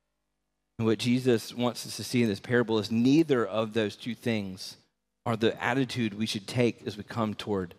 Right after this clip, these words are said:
the Father. The Father invites him in. He asks him, he tells him to come inside with him. He came out and entreats him and tries to bring him in.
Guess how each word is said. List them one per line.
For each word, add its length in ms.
the 80
Father. 480
The 60
Father 300
invites 460
him 180
in. 400
He 160
asks 320
him, 160
he 100
tells 300
him 140
to 160
come 440
inside 500
with 140
him. 280
He 80
came 280
out 280
and 100
entreats 500
him 140
and 100
tries 340
to 100
bring 240
him 200
in. 240